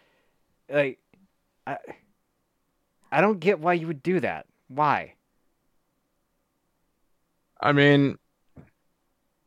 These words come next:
Speaker 2: so, I don't know how much you've looked in on this. Uh, Goth ihop is, like,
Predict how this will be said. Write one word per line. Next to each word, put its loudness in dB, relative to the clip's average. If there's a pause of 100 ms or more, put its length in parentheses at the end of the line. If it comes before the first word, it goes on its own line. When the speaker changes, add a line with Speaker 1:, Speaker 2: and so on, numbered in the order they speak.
Speaker 2:
so, 2 (1800)
I -2
don't 0
know 4
how 4
much -2
you've -10
looked -4
in -4
on -2
this. -6 (160)
Uh, 2
Goth 2
ihop 0 (500)
is, -8
like, -6